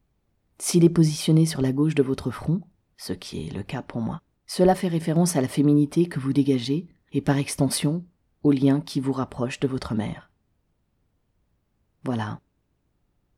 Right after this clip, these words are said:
Voilà, il y a quelques années, j'ai décidé de me séparer de cette pancarte sur mon front et elle ne clignote plus.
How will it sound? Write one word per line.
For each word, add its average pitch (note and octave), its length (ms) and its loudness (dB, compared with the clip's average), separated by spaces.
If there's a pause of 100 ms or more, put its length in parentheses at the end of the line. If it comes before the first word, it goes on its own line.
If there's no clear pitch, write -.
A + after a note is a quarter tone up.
(160)
Voilà, G#2+ 300 -2
il B2+ 160 0
y C#3+ 60 0
a C#3 40 0
quelques D#3+ 340 0
années, D3+ 260 4
j'ai D#3+ 140 2
décidé C3+ 400 2
de C3+ 100 4
me B2+ 220 4
séparer B2+ 460 0
de B2 120 4
cette C3 240 -4
pancarte B2+ 420 -4
sur C3+ 200 -4
mon B2 180 2
front - 340 -4 (180)
et D3+ 120 6
elle D3+ 160 10
ne C#3+ 100 8
clignote C#3 400 0
plus. - 280 -8